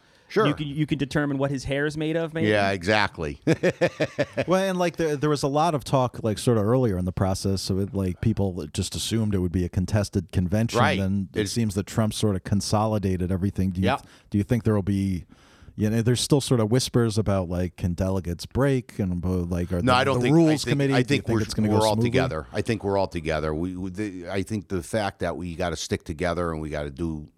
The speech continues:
Speaker 1: s-, stay together as a team is gonna push 'em over the top.
Speaker 2: Okay,
Speaker 3: All right.
Speaker 2: listen, we're at the forty-seven minute mark. I'm gonna try something maybe a little different. I'll say if, uh, if you're listening on W N H H,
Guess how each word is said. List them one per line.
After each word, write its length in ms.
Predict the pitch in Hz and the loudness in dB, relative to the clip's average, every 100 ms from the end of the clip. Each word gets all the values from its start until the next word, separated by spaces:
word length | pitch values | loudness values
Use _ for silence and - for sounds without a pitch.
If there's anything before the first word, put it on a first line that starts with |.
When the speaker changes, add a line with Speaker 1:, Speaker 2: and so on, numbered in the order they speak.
| _ 60 58 _ _ _ | _ -20 -20 _ _ _
Speaker 1:
s-, 220 | - - - | -20 -20 -20
stay 320 | 65 - 90 85 | -18 -12 -8 -8
together 380 | 73 85 78 78 | -6 -6 -4 -6
as 120 | 69 | -8
a 60 | 71 | -12
team 420 | - 80 73 71 - _ - - - | -10 -8 -8 -10 -14 _ -20 -20 -14
is 200 | 69 - | -14 -10
gonna 320 | 76 71 67 69 _ _ | -10 -8 -10 -16 _ _
push 220 | - 78 | -6 -6
'em 80 | 80 | -6
over 140 | 76 69 | -8 -8
the 80 | |
top. 380 | 67 65 58 - _ _ _ _ | -10 -10 -10 -14 _ _ _ _
Speaker 2:
Okay, 220 | 165 160 | -4 0
Speaker 3:
All 40 | 147 | 0
right. 20 | |
Speaker 2:
listen, 260 | 139 147 123 | 0 -2 -2
we're 160 | 151 202 | -2 -2
at 120 | 233 | -4
the 60 | |
forty-seven 960 | 202 - 160 156 139 - 143 127 123 107 | -8 -4 -4 -2 -6 -4 -4 -2 -2 -4
minute 300 | 107 104 95 | -4 -6 -8
mark. 480 | 90 82 64 - - | -10 -12 -14 -20 -20
I'm 160 | _ 160 | _ -8
gonna 60 | |
try 240 | 165 156 131 | -4 -4 -4
something 400 | - 110 104 98 | -6 -8 -8 -6
maybe 280 | 98 92 | -6 -6
a 60 | 92 | -8
little 220 | 90 92 | -10 -10
different. 460 | 87 90 - 82 90 | -10 -12 -12 -14 -8
I'll 100 | 117 | -8
say 380 | - 143 135 120 | -4 -2 -2 -4
if, 240 | 120 - | -8 -8
uh, 40 | 110 | -8
if 200 | 104 127 | -6 -6
you're 80 | |
listening 420 | 127 156 143 139 127 | -4 -4 -4 -2 -2
on 180 | 110 101 | -2 -2
W 360 | 113 113 110 | -2 -2 -2
N 120 | 107 107 | -2 -4
H 300 | 104 101 117 | -4 -6 -4
H, 400 | 104 95 - | -4 -6 -10